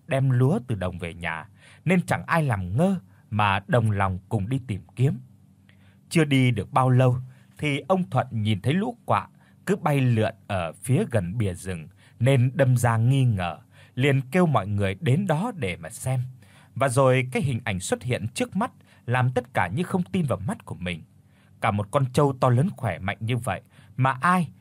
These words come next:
lại giết rồi lấy nội tạng, còn mọi thứ thì không mất gì. Trời ơi, ai mà căm thù xóm mình đến nỗi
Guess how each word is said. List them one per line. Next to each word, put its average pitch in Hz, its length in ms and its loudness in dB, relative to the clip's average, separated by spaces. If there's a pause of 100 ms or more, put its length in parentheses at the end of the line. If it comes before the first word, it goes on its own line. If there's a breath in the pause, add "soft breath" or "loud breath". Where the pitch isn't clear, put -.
(140 soft breath)
lại 110 280 -4
giết 131 260 4 (200)
rồi 98 240 -4
lấy 101 200 -2
nội 143 380 0
tạng, 92 220 0 (400 soft breath)
còn 98 300 2
mọi 107 280 0
thứ 131 320 0
thì - 80 -6
không 107 240 -2
mất 156 180 0
gì. 85 200 -12 (1300)
Trời 104 260 -2
ơi, 131 260 2 (560 soft breath)
ai 165 140 4
mà 117 120 2
căm 143 260 0
thù 123 220 2
xóm 165 340 0
mình 113 200 2
đến 151 160 0
nỗi 226 240 0